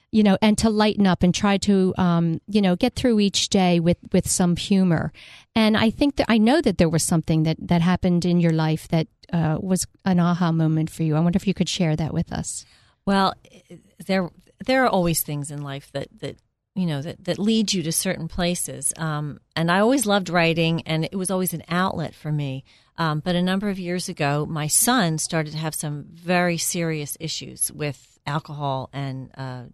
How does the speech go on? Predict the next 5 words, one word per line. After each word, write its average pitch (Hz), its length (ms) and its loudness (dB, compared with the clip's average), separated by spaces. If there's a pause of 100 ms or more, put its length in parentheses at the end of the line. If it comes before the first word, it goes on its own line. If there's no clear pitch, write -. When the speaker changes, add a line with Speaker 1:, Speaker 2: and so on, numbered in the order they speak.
(180)
Speaker 2:
drug 147 200 -4
abuse, - 400 -16
substance - 480 -4
abuse - 400 -4
issues. - 440 -4